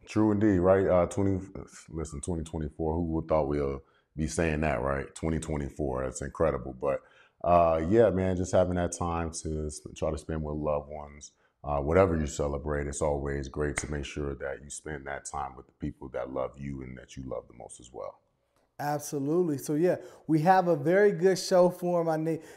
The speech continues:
Speaker 2: you guys can see we keep improving the setup, man. We got this big T V behind us now. We got this wonderful artwork here. You know, we're doing our thing to just kinda keep things refreshed and refining our approach. So again, if there's any topics that you wanna hear,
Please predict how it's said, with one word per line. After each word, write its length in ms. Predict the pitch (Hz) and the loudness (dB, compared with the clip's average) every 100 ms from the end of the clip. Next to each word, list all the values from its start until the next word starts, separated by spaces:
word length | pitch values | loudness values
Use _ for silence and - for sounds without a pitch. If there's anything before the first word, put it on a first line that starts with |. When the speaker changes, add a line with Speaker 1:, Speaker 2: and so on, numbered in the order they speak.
| - | -10
Speaker 2:
you 140 | 156 175 | -2 6
guys 300 | 190 185 180 | 8 8 4
can 160 | 160 | -4
see 300 | - - 226 | -4 -4 -2
we 180 | 196 180 | 0 -4
keep 540 | - - 226 214 - _ - | -4 0 0 0 -10 _ -6
improving 680 | 175 - - 277 240 214 190 | -6 -4 0 2 4 4 4
the 80 | 175 | 0
setup, 640 | - 247 226 202 196 190 | 2 8 8 8 2 -2
man. 180 | 190 190 | -6 -6
We 80 | 190 | -4
got 220 | 196 190 | -6 -4
this 140 | 190 | -8
big 360 | 160 156 202 202 | -8 -2 -2 -2
T 220 | - 233 208 | -6 -4 -2
V 200 | 208 202 | -4 0
behind 500 | 175 - 202 202 175 | 2 2 2 2 0
us 120 | 165 | -8
now. 320 | 180 196 190 | -6 -6 -4
We 140 | 185 180 | -4 -4
got 220 | 175 175 | -4 -6
this 120 | 180 | -10
wonderful 520 | 156 190 196 180 165 | -6 -2 -2 -2 -2
artwork 600 | 160 196 190 170 190 180 | 2 4 4 2 0 -2
here. 440 | - 196 185 180 185 - - - | -4 -2 -2 -2 -8 -20 -14 -2
You 100 | 170 | 4
know, 100 | 170 | 6
we're 140 | 165 | 6
doing 340 | 147 190 220 214 | 4 4 4 4
our 140 | 190 | 2
thing 260 | 190 185 175 | 0 -4 -2
to 80 | |
just 240 | 151 160 160 | -2 -4 0
kinda 340 | 190 170 156 - - _ _ - | 0 2 0 -4 -20 _ _ -2
keep 260 | 240 233 | 0 2
things 260 | 226 220 160 | 2 2 2
refreshed 680 | 170 165 - 196 190 180 170 | 0 0 4 6 6 2 -4
and 160 | 156 | -2
refining 800 | 156 151 180 180 175 160 151 139 - - - | -2 -2 -2 0 0 -2 -4 -8 -14 -14 -4
our 200 | 151 151 | 2 2
approach. 440 | 147 180 156 - | 2 4 4 2
So 200 | - 156 | -2 -2
again, 220 | 151 175 | 0 0
if 80 | 147 | 0
there's 240 | 185 190 214 | 2 4 4
any 200 | 214 180 | 2 0
topics 540 | - 180 180 185 180 | 0 0 2 -2 -4
that 200 | 165 - | -8 -4
you 80 | 180 | -2
wanna 220 | 175 156 | 0 -2
hear, 580 | 143 202 196 180 175 | -4 -4 0 0 0